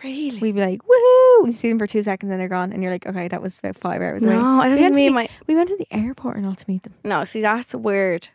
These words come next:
Speaker 2: How do we know when they were even arriving?
Speaker 1: <laughs>
Speaker 2: How were we aware of that? Like,
Speaker 1: For what?
Speaker 2: and
Speaker 1: Yeah,
Speaker 2: got
Speaker 1: I think we
Speaker 2: pictures
Speaker 1: should
Speaker 2: with
Speaker 1: do
Speaker 2: them.
Speaker 1: platinum services next week for the crack.
Speaker 2: Will we?
Speaker 1: Fuck it.
Speaker 2: End of an airport.
Speaker 1: Put it on the business card.
Speaker 2: Put it on the business.
Speaker 1: <laughs> Yeah,
Speaker 2: Yeah, we should.
Speaker 1: I think we should.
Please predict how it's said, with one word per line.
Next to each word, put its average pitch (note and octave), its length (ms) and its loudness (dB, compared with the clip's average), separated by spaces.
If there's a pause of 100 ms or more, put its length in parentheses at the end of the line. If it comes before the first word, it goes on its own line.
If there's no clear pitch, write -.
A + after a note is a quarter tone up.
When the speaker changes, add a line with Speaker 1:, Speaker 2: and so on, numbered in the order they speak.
Speaker 2:
How - 140 -2
do A4 80 4
we A4+ 100 6
know A4 200 4
when G4 100 4
they F4+ 120 4
were F4 60 4
even E4+ 220 2
arriving? B3+ 500 0
Speaker 1:
<laughs> - 1200 -20
Speaker 2:
How F4+ 200 0
were G#4+ 160 2
we E4+ 140 2
aware C#4 340 2
of D#4+ 60 -6
that? G#3+ 180 -4
Like, - 220 -12
Speaker 1:
For A3 240 -6
what? G#3+ 400 0 (840)
Speaker 2:
and A#3 100 -2
Speaker 1:
Yeah, A3+ 80 2
Speaker 2:
got G#3+ 80 4
Speaker 1:
I G#3+ 60 2
think B3 180 0
we A#3+ 80 -2
Speaker 2:
pictures D4 40 -4
Speaker 1:
should A#3+ 160 -4
Speaker 2:
with - 0 -
Speaker 1:
do G#3 80 -2
Speaker 2:
them. - 60 -8
Speaker 1:
platinum G#3 260 -6
services A3 380 -12
next A3 180 -12
week A3+ 180 -12
for - 60 -20
the - 80 -20
crack. - 320 -20 (800)
Speaker 2:
Will A#3 140 0
we? D#4+ 220 -4 (400)
Speaker 1:
Fuck - 200 -8
it. - 100 -6 (760)
Speaker 2:
End B3 140 -2
of A#3 100 -4
an A#3 80 -2
airport. B3+ 400 -8
Speaker 1:
Put D4 160 4
it A#3+ 160 4
on G#3+ 160 2
the G#3 80 -6
business A3+ 460 -6
card. A#3+ 420 0
Speaker 2:
Put B4 120 4
it - 20 -4
on A4 160 -2
the G#4 180 2
business. F#4 580 0
Speaker 1:
<laughs> - 800 -10
Yeah, A3+ 80 -2
Speaker 2:
Yeah, A3 60 -4
we G3+ 80 -4
should. C#4 360 -10
Speaker 1:
I - 120 -2
think C4+ 160 -4
we G3 80 -6
should. G#3 320 -8